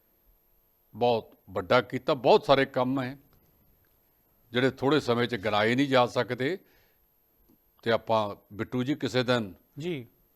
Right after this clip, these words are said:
Speaker 1: ਗੁਲਜ਼ਾਰ ਨੂੰ ਬੇਨਤੀ ਕਰਕੇ ਲੈ ਕੇ ਆਵਾਂਗੇ, ਉਹਨਾਂ ਦੇ ਨਾਲ ਖੁੱਲ੍ਹ ਕੇ ਇੰਟਰਵਿਊ ਕਰਾਂਗੇ।
Speaker 2: ਜੀ।
Speaker 1: ਤੇ ਪੁਰਾਣੀਆਂ ਜਿੰਨੀਆਂ ਵੀ ਉਹਨਾਂ ਨੇ ਕੋਈ ਕੰਮ ਕੀਤੇ ਨੇ,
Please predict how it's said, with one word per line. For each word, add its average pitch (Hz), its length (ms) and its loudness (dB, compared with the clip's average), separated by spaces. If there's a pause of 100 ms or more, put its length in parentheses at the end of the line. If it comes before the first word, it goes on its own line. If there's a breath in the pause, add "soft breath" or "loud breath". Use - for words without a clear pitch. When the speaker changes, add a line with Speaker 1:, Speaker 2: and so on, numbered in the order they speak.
(140)
Speaker 1:
ਗੁਲਜ਼ਾਰ 113 540 4
ਨੂੰ 123 160 -2
ਬੇਨਤੀ 110 360 -4
ਕਰਕੇ 127 320 0
ਲੈ 113 200 2
ਕੇ 135 180 0
ਆਵਾਂਗੇ, 120 560 2 (920)
ਉਹਨਾਂ 117 220 0
ਦੇ 107 120 -4
ਨਾਲ 107 160 2
ਖੁੱਲ੍ਹ 175 300 -2
ਕੇ 156 140 -2
ਇੰਟਰਵਿਊ 104 400 -4
ਕਰਾਂਗੇ। 95 380 -10
Speaker 2:
ਜੀ। 127 240 -10 (800)
Speaker 1:
ਤੇ 131 80 -4
ਪੁਰਾਣੀਆਂ 143 640 4
ਜਿੰਨੀਆਂ 139 500 2
ਵੀ 185 120 0
ਉਹਨਾਂ 165 180 2
ਨੇ 160 100 -2
ਕੋਈ 131 220 -6
ਕੰਮ 123 340 -4
ਕੀਤੇ 123 460 -6
ਨੇ, 110 220 -2